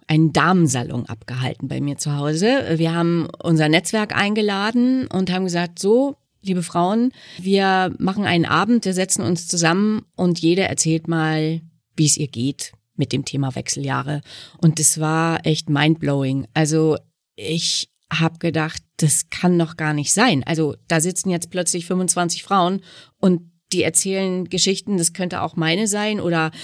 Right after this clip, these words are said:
nochmal andere, also auch die unterschiedlichen Grade der Symptomatiken, also auch wo sie gerade stehen. Und das war ein so bereichernder und beglückender Abend, muss ich sagen.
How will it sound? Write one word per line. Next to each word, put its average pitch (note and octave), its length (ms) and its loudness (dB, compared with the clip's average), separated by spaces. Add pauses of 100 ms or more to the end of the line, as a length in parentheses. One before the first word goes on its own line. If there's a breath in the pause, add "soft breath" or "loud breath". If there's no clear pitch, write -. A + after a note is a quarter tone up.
(180 loud breath)
nochmal E3+ 300 0
andere, A3 580 0 (300 loud breath)
also E3+ 260 2
auch E3 100 -2
die F3 140 -8
unterschiedlichen F3 880 -2
Grade F#3+ 920 0 (340 loud breath)
der F3+ 340 2
Symptomatiken, G3 1400 -2
also E3 260 -4
auch E3+ 180 -8
wo F3+ 100 -2
sie F3 140 -2
gerade E3 380 0
stehen. G#3 520 0
Und F#3 320 -2 (800 loud breath)
das F#3 400 2
war F#3 500 0
ein F#3 240 2
so F#3+ 320 0
bereichernder F3 960 0
und E3+ 360 -2
beglückender F3+ 680 0
Abend, D#3+ 360 0
muss D3+ 200 -4
ich D#3+ 160 -8
sagen. E3 520 -4